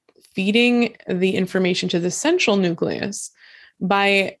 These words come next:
engaging in more active responses to fear.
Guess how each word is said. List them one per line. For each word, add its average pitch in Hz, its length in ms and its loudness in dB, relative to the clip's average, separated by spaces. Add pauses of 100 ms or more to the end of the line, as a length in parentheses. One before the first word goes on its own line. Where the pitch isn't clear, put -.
engaging 202 440 2
in 196 160 2
more 185 280 0
active 202 540 0
responses 185 720 -2
to - 160 -8
fear. - 680 -2